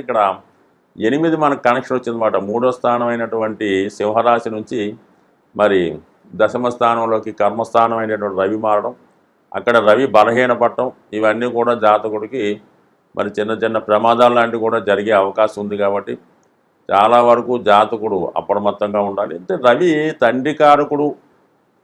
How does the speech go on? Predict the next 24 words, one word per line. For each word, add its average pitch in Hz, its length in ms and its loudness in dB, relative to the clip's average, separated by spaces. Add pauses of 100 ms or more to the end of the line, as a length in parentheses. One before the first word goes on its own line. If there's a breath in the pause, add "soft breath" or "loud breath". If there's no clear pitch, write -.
(280)
అలాగే 156 220 2 (100)
సంతాన 147 440 4 (120)
కారకుడు 139 440 4
కూడా 147 180 2
అవుతుంటాడు. 113 420 -6 (260)
మరి 156 220 0
ఈ - 20 -2 (100)
కారణం 131 400 4
వల్ల 127 140 2 (800)
తండ్రి 107 320 0
గారికి 131 360 4
ఏమైనా 131 280 2
హెల్త్ 120 260 0
ప్రాబ్లమ్స్ 135 460 4
రావచ్చు, 139 340 2 (840)
లేదంటే 123 240 0 (100)
వారికి 117 380 4
ఏమైనా 131 200 4 (100)
వాహన 123 220 4 (100)
ప్రమాదం 127 380 2 (100)
ఇబ్బందులు 120 400 0
జరగవచ్చు, 90 380 -2 (1200)
లేదంటే 156 440 4 (200)
తృతీయ 151 340 0